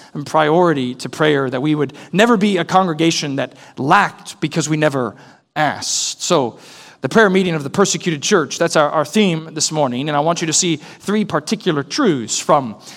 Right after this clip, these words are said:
uh, this prayer meeting, truths that no doubt will apply to our lives, three truths that come with just three simple words: unity, sovereignty, and, and bravery. So truth number one from our text today,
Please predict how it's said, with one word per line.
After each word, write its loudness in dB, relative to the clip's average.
uh, 2
this -2
prayer 2
meeting, -6
truths 0
that -4
no -2
doubt -2
will -2
apply 0
to -8
our 2
lives, 0
three -6
truths -4
that -10
come 0
with -8
just -4
three -4
simple -6
words: -2
unity, 0
sovereignty, -4
and, -10
and -10
bravery. -2
So -10
truth -6
number 6
one 4
from -2
our 0
text -8
today, -6